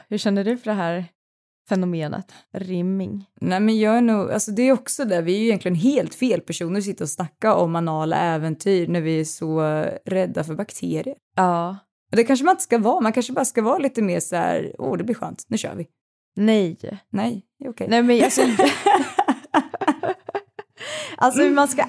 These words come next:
Speaker 1: aldrig bara ja, nysche. Man måste, alltså, så här, man måste kalkylera riskerna.
Speaker 2: Ja, men det, det är därför vi har ett sånt här avsnitt också, där vi är bara så här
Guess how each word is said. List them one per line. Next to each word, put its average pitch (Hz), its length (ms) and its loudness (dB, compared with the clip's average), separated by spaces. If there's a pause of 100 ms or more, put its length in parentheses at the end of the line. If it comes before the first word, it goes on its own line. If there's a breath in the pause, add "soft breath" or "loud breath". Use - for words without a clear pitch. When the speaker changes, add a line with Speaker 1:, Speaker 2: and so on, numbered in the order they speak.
(100)
Speaker 1:
aldrig 254 680 4
bara 214 460 6
ja, 202 340 4
nysche. 196 440 0
Man 214 240 4
måste, 269 400 4
alltså, 220 160 -2
så 220 80 -2
här, 202 80 4
man 208 200 2
måste 202 280 -6
kalkylera 143 800 -4
riskerna. - 480 -4 (220)
Speaker 2:
Ja, 208 200 2
men 220 200 4
det, 208 140 0
det 214 120 0
är 226 140 0
därför 170 340 0
vi 202 100 2
har 175 100 4
ett 170 100 -2
sånt 170 160 -4
här 165 180 -4
avsnitt 185 480 0
också, 170 300 -4
där 170 160 0
vi 175 140 2
är 175 180 2
bara 170 260 0
så - 140 -6
här 160 220 -2